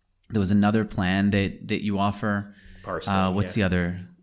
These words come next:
Speaker 1: I forget what the other, it's the One Medical competitor where I could apply to that. So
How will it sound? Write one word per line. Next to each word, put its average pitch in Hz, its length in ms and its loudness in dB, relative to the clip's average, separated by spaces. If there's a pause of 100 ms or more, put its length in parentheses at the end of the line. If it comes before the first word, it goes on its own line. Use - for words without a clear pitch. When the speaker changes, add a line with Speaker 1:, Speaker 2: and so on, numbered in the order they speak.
(320)
Speaker 1:
I - 20 -10
forget 117 240 0
what 117 120 2
the 104 100 2
other, 98 180 2
it's 104 160 -2
the 120 60 0
One 110 240 2
Medical 101 340 4
competitor 92 720 -2
where 87 280 -2
I 90 80 0
could 90 160 -4
apply 92 320 -4
to 92 100 -2
that. 90 280 -2
So 120 220 0